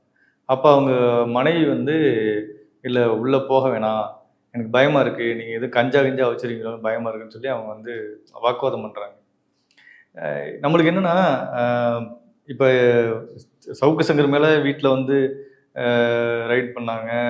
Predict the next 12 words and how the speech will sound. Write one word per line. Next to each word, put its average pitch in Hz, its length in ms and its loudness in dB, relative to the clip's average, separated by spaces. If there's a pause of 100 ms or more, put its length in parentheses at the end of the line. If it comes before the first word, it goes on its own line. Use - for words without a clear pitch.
சீல் 127 240 -4
வச்சாங்க, 110 400 -4 (240)
அலுவலகம் 120 540 2
வந்தாங்கன்னா 110 480 -6 (480)
அதுக்கு 156 220 6
ஒரு 151 100 6
காரணம் 151 460 8
சொன்னாங்க. 110 280 -6 (240)
கஞ்சா 139 580 6
கடத்தினாரு, 120 760 0
கஞ்சா 127 360 2
வச்சிருந்தாரு, 120 580 -2